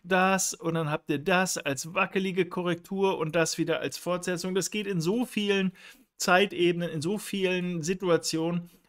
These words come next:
Achtet da drauf. Hier vielleicht für die nächsten Minuten, für die Intraday-Freunde, hier genau das Szenario. So ähnlich, wie ich das eingezeichnet habe beim Nasdaq. Macht das selber mal, wenn ihr das auf der kurzen Ebene wollt.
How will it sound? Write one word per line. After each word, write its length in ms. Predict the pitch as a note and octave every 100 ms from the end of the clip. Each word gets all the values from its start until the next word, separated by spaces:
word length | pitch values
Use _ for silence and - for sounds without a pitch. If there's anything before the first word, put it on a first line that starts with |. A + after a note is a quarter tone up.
| _
Achtet 380 | F3+ F3+ - F3+
da 100 | C#3+
drauf. 300 | - G#2+ -
Hier 300 | - G#3 G3
vielleicht 560 | - D3+ C#3+ E3+ E3+
für 120 | - D3
die 100 | D3
nächsten 340 | E3+ - D#3+
Minuten, 320 | D#3 F#3+ F3+
für 100 | D#3+
die 80 | D#3
Intraday-Freunde, 800 | E3 - D3 C#3 - C#3+ C#3+ C#3 - - - - _ B2+
hier 300 | D3+ D3+ D3+
genau 480 | C3+ D3 C#3 C#3
das 200 | D3 C#3+
Szenario. 480 | - C3+ C3+ D3 D#3+
So 120 | D3
ähnlich, 420 | B3 A#3+ C4+ A#3 D#3+
wie 140 | F#3
ich 60 | -
das 180 | D#3
eingezeichnet 580 | - C#3+ D#3+ D3 D3+ C3+
habe 120 | C3+
beim 140 | C3+ B2
Nasdaq. 420 | C#3+ - C3+ C3 - - - -
Macht 280 | B2+ B2
das 180 | C3+ A#2+
selber 300 | A#2 B2 C3+
mal, 200 | B2+ A#2+
wenn 120 | A#2
ihr 80 | A#2+
das 160 | A#2+ A#2+
auf 100 | A2+
der 120 | A#2
kurzen 340 | - A#2 -
Ebene 440 | - A2+ A2+ A#2+ C#3 _ _ _
wollt. 600 | G#2 G#2 G2 F#2 F2+ -